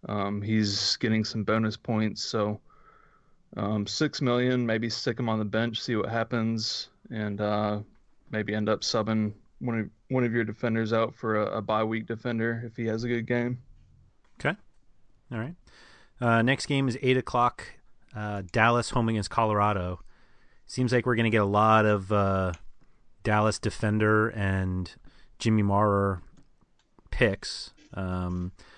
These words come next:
Speaker 2: Mauro Diaz is probably gonna be really popular. Um, Urruti is high up your rankings, but not really in that elite group. Um,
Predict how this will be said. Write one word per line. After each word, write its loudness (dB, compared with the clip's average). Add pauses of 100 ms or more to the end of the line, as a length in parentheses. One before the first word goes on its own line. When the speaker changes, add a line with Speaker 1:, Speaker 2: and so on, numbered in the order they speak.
(160)
Speaker 2:
Mauro 6
Diaz 4
is -2
probably 2
gonna -2
be 0
really 2
popular. 0 (680)
Um, -6 (520)
Urruti 4
is 0 (200)
high 4
up 0 (300)
your 2
rankings, 2
but -2
not 0 (380)
really 2
in 2
that -2 (880)
elite 2
group. 0 (720)
Um, -4